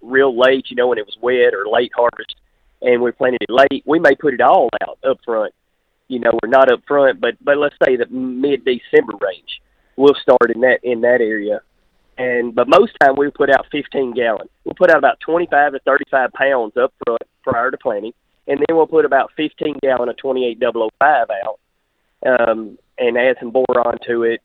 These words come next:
usually anywhere from a quarter, a quarter to a half a pound. And then we'll come back, you know, prior to flag leaf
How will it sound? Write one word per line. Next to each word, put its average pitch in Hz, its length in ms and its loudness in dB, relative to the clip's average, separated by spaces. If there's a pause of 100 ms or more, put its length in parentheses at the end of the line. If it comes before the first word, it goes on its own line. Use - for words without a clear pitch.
(120)
usually 123 420 -2
anywhere 117 400 0
from 107 180 -2
a 101 80 0
quarter, 120 420 0 (140)
a 104 240 -2
quarter 123 380 2
to 107 140 -2
a 104 60 0
half 117 260 4
a 120 40 -4
pound. 104 460 -2 (480)
And 127 200 4
then 127 380 2
we'll 123 160 0
come 127 300 4
back, 135 400 4 (320)
you 147 100 -6
know, 131 120 2
prior 139 420 0
to - 80 -6
flag 131 420 -2
leaf 113 320 -6